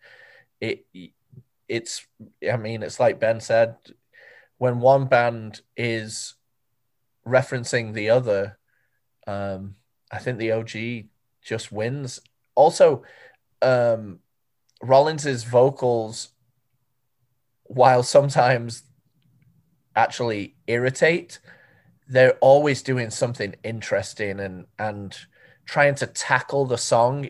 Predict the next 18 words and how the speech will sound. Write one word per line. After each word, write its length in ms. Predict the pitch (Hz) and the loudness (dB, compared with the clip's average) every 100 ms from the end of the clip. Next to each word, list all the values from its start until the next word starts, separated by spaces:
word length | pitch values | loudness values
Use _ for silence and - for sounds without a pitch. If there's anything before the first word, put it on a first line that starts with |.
| - | -4
in 180 | 131 | -2
a 120 | 127 117 | 0 -2
way 500 | 117 127 127 131 131 | 2 4 4 2 0
that 380 | 127 123 - - _ _ _ _ _ _ _ _ | 2 2 2 -4 _ _ _ _ _ _ _ _
is 220 | 127 123 | -2 -2
stepping 680 | - - - 147 135 147 131 | -4 -6 0 2 2 -2 -2
into 340 | 127 131 - | -4 -4 -2
a 60 | 123 | -2
new 280 | 127 127 127 | 0 -2 -2
realm 640 | 117 120 117 117 117 110 _ | 2 2 2 0 -8 -14 _
when 440 | 117 113 113 107 104 | -2 0 0 -4 -8
dealing 320 | 123 113 113 | -6 -4 -6
with 160 | 110 - | -8 -10
this 200 | 110 - | -12 -8
kind 200 | 117 110 | -6 -6
of 80 | |
stuff, 300 | - - 147 | -4 -2 -2
which 340 | 127 110 - | -2 -4 -6